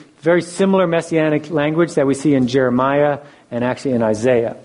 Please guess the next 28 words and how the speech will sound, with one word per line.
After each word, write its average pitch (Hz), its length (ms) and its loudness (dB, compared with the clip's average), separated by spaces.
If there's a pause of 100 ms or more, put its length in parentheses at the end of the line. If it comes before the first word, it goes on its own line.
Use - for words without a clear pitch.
(800)
And, 120 160 -2
uh, 117 180 2
Zechariah 143 520 2
three, 139 380 2
eight 131 240 0
and 120 120 0
nine 113 280 0
says 113 240 -2
this, 107 320 -4 (720)
"Hear 233 240 4
now, 156 460 2 (280)
O 147 120 4
Joshua, 156 600 2 (300)
the 139 100 -2
high 160 260 0
priest, 151 420 -2
thou 160 500 2 (800)
and 123 160 -2
thy 143 320 0 (260)
fellows 151 380 2
that 139 160 -2
sit 170 180 0
before 143 340 0
thee. 110 220 -2 (640)
For 139 100 -6
they 160 160 4
are 170 140 4
men, 185 440 2